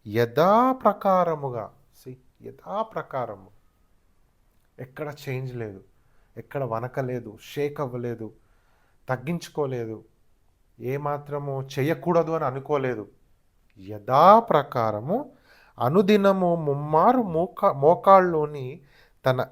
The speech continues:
ఇంటి పైగది కిటికీలు యెరూషలేము తట్టునకు తెరవబడి ఉండగా,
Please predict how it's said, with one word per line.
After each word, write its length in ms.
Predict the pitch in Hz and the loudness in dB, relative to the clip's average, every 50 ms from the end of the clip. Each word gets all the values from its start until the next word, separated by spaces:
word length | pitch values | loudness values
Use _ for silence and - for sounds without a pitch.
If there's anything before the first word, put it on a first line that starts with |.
| - | -4
ఇంటి 300 | 160 202 240 240 - 262 | -4 -2 -2 -2 -2 -2
పైగది 720 | 233 - - - _ - 160 185 247 254 208 233 220 - 190 | -2 -2 -6 -8 _ 2 4 4 4 4 4 4 4 4 0
కిటికీలు 760 | - - 151 - - - - 180 175 160 151 135 127 147 - - _ _ _ _ _ | -10 -14 -16 -18 -16 -8 -6 -4 -2 0 0 0 0 0 -4 -8 _ _ _ _ _
యెరూషలేము 640 | 120 123 143 139 - 180 165 170 190 233 240 247 247 220 | -2 -2 -2 -2 -2 -2 0 2 2 2 2 2 0 -2
తట్టునకు 460 | 196 190 - 185 170 170 160 - 156 | -2 -2 -4 -6 -6 -6 -6 -6 -8
తెరవబడి 680 | - - 131 123 135 143 147 143 147 139 135 135 135 131 | -8 -8 -6 -4 -2 -2 -2 -2 -2 -2 -2 -4 -6 -8
ఉండగా, 640 | 123 110 110 107 110 104 101 107 104 101 98 98 | -10 -12 -8 -8 -6 -6 -2 -2 -2 -2 -2 -4